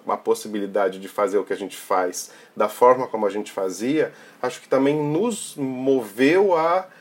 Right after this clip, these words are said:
uma outra relação de, de encontrar caminhos. E acho que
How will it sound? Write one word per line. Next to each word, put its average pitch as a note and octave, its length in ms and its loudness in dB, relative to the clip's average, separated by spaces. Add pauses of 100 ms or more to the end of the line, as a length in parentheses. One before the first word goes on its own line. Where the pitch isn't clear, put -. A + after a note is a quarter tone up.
(280)
uma D3+ 220 4
outra G3 400 8
relação D#3+ 880 2
de, D3 640 -4 (100)
de C3 160 -8
encontrar D#3+ 580 2
caminhos. G#2 640 -2
E B2+ 120 2
acho D3 300 4
que C#3 360 -2